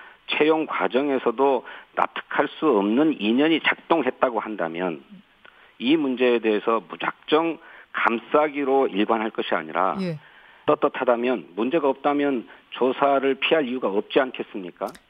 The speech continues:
Speaker 2: 사적 인연. 사적 인연으로 알게 된 사이는 맞지만 충분히 그 분야의 전문성이 있고 능력이 있고 뭐 같이 일해보니 그게 입-, 충분히 입증이 됐다. 이렇게 지금 얘기를 하고 있어요. 예를 들어서 문재인 정부에서도 이런 사례는 있었다.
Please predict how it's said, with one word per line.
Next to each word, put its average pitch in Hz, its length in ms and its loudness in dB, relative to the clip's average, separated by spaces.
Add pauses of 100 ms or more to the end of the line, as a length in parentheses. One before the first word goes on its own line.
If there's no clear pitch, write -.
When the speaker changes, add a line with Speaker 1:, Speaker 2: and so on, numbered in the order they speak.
(160)
Speaker 2:
사적 311 840 -2
인연. 160 260 -2
사적 - 840 -2
인연으로 294 1200 4
알게 190 280 2
된 302 140 0
사이는 294 300 0
맞지만 233 580 0
충분히 440 360 -2
그 226 140 -4
분야의 277 300 2
전문성이 240 580 0
있고 285 400 2
능력이 233 460 2
있고 285 440 2 (300)
뭐 - 60 -10
같이 - 260 -4
일해보니 262 640 0
그게 262 180 -4
입-, 202 220 -4
충분히 359 360 -4
입증이 285 280 -4
됐다. 208 380 2
이렇게 339 400 0
지금 277 220 -6
얘기를 202 260 0
하고 214 160 -4
있어요. 170 260 -4
예를 226 260 2
들어서 160 480 -2 (460)
문재인 320 360 0
정부에서도 277 760 0
이런 269 220 2
사례는 277 300 -2
있었다. 165 760 -6